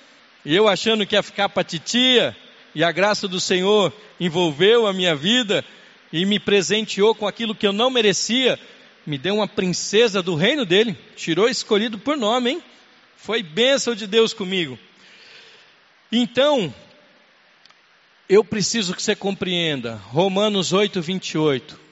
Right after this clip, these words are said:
"Todas as coisas cooperam para o bem daqueles que amam a Deus, que foram chamados segundo um decreto,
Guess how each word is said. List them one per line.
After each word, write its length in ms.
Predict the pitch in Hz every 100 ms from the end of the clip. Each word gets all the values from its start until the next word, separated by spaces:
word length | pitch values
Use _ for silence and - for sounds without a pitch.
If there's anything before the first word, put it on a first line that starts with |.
| _ _
"Todas 480 | - 208 214 190 165
as 220 | 165 147
coisas 580 | - 196 214 214 185 170
cooperam 640 | - 165 - 202 202 196
para 240 | - 165 147
o 40 |
bem 380 | 135 165 196 190
daqueles 640 | 165 147 196 196 175 151
que 180 | - 160
amam 340 | 190 202 180
a 60 | 180
Deus, 420 | 165 180 190 185 - - -
que 120 | 185
foram 340 | - 226 220
chamados 480 | - 190 196 220 -
segundo 480 | - 180 233 233 202
um 240 | 285 311 - - _ _ _ _ _
decreto, 760 | - 123 170 - 147 143 -